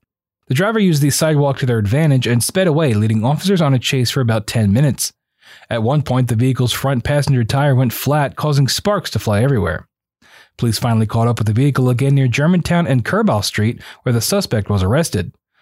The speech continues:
Authorities have not said what kind of charges the driver will face. An investigation into the chase is ongoing.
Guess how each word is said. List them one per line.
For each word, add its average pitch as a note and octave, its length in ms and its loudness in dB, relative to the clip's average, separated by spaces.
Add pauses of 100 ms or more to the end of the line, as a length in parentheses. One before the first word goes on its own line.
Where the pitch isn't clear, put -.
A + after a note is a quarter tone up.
(240)
Authorities C3+ 400 0
have A#2 120 0
not - 200 0
said A#2+ 160 0
what A#2 180 0
kind G3 260 0
of B2+ 100 0
charges G#2 420 0
the C#3+ 60 0
driver C3 340 0
will G2+ 140 0
face. - 400 -4 (420)
An C#3+ 60 2
investigation C#3+ 720 2
into F#3 240 2
the E3 100 0
chase E3+ 400 0
is A#2 180 0
ongoing. G#2+ 580 0